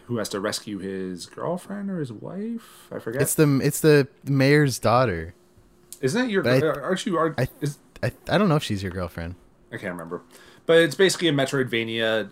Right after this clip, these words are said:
Speaker 1: style game, but, but unlike some of the, like, norm-, other Metroidvanias, it has, like, kind of a pretty cool fighting system of, like, that deals with, like, combos and, and stuff like that. It's just really smooth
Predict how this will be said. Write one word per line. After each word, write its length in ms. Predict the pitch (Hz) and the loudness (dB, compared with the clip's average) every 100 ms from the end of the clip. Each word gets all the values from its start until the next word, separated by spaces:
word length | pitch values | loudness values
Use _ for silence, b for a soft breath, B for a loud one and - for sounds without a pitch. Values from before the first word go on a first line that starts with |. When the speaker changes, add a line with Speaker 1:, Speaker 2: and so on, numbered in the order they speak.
| - | -12
Speaker 1:
style 400 | - 120 113 104 | -2 0 2 0
game, 300 | 107 104 107 | -4 -6 -6
but, 360 | 104 123 107 | -6 -8 -14
but 380 | - 107 104 98 _ _ _ _ _ _ - | -8 -4 -4 -6 _ _ _ _ _ _ -8
unlike 440 | 143 147 135 123 - - _ _ _ _ _ _ _ _ | -6 -2 -4 -4 -10 -20 _ _ _ _ _ _ _ _
some 240 | - 127 117 | -10 -6 -6
of 100 | 117 | -6
the, 340 | 117 113 - | -8 -10 -10
like, 140 | 107 98 | -12 -10
norm-, 400 | 113 110 113 120 117 | -12 -10 -10 -8 -6
other 220 | 117 113 | -4 -4
Metroidvanias, 840 | 110 107 - 107 101 101 98 98 | -4 -8 -8 -8 -8 -8 -10 -10
it 80 | 113 | -10
has, 240 | 101 104 | -8 -8
like, 200 | 104 95 - _ - | -8 -12 -16 _ -14
kind 200 | 107 101 | -10 -8
of 80 | 98 | -6
a 240 | 95 95 - | -8 -8 -10
pretty 480 | - 117 107 101 107 - | -8 -8 -8 -12 -16 -16
cool 280 | - 123 110 | -6 -6 -6
fighting 400 | - 104 104 98 | -8 -6 -6 -8
system 380 | 107 - 104 | -10 -12 -12
of, 160 | 101 85 | -12 -10
like, 240 | 98 - - | -12 -12 -18
that 220 | - 98 - _ | -16 -16 -18 _
deals 220 | - 110 98 | -14 -12 -12
with, 100 | 98 | -12
like, 140 | 98 | -12
combos 520 | - 95 92 95 95 | -10 -8 -8 -8 -10
and, 220 | 90 90 87 b b b b - | -12 -16 -18 b b b b -16
and 100 | 95 | -12
stuff 160 | 92 | -10
like 100 | 92 | -12
that. 240 | 92 87 85 | -10 -10 -8
It's 100 | - | -8
just 140 | 113 | -8
really 320 | 117 165 151 | 0 2 2
smooth 680 | - - 113 113 113 110 98 | 0 -4 -4 -4 -4 -6 -10